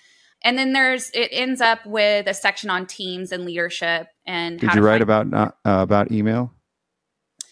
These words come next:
Speaker 1: I did. Yeah, I did. I
Speaker 2: 'Cause
Speaker 1: don't
Speaker 2: your
Speaker 1: know if
Speaker 2: life
Speaker 1: I,
Speaker 2: is probably
Speaker 1: I
Speaker 2: a
Speaker 1: got
Speaker 2: lot
Speaker 1: in
Speaker 2: different now that you found somebody to manage your email.
Speaker 1: Yeah,
Speaker 2: I would
Speaker 1: yeah.
Speaker 2: imagine.
Speaker 1: That's actually, that's a good idea.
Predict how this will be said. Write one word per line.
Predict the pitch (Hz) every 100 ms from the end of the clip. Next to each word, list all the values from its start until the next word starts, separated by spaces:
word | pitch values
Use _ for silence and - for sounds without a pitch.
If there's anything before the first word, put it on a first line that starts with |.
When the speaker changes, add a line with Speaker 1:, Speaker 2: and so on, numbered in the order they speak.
| _ _ _ _ -
Speaker 1:
I | 285
did. | 285 427 640 226
Yeah, | 226 339 208 185 -
I | 220
did. | 277 269 190 175 - -
I | 262
Speaker 2:
'Cause | 302
Speaker 1:
don't | -
Speaker 2:
your | 131
Speaker 1:
know |
if | 117
Speaker 2:
life | 147
Speaker 1:
I, | 202
Speaker 2:
is | -
probably | 120 110 110
Speaker 1:
I | 98
Speaker 2:
a |
Speaker 1:
got | 107
Speaker 2:
lot | 123
Speaker 1:
in | -
Speaker 2:
different | 117 120 98 - _ -
now | 104
that | 95 -
you | 95
found | 107 98 92
somebody | 98 95 90
to |
manage | 92 92 87
your | 90
email. | 95 92 - - _ _ _ _ _ -
Speaker 1:
Yeah, | 226 427
Speaker 2:
I | 403
would | - 190
Speaker 1:
yeah. | 101
Speaker 2:
imagine. | 208 190 190 - _ _ _ _ 285
Speaker 1:
That's | 330 - - -
actually, | 302 - 320
that's | 302 302
a | 320
good | 262
idea. | 254 254